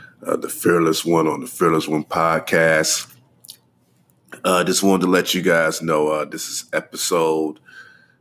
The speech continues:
number four. Uh, haven't recorded in the last couple of days 'cause I was a little bit under the weather. And, uh, looks like I'm going out to, uh, many, many, many,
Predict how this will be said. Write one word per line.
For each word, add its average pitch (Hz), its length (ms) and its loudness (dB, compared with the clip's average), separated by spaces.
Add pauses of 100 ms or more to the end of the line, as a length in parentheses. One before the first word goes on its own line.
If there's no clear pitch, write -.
number 78 320 -2
four. 90 840 2 (400)
Uh, 76 440 -8 (260)
haven't 82 300 -4
recorded 82 420 0
in 78 60 0
the 76 80 0
last 80 340 -2
couple 82 120 2
of 76 40 -2
days 80 220 0
'cause 80 180 -4
I 80 80 0
was 78 240 -4
a 85 60 -2
little 95 180 4
bit 92 100 2
under 87 220 2
the 85 100 2
weather. 92 480 2 (1000)
And, 87 460 2
uh, 78 560 4 (640)
looks 101 240 2
like 92 180 0
I'm 85 200 0
going 87 280 2
out 82 220 2
to, 78 300 -2
uh, 73 180 -4
many, 85 720 -2
many, 85 220 -6
many, 82 420 -6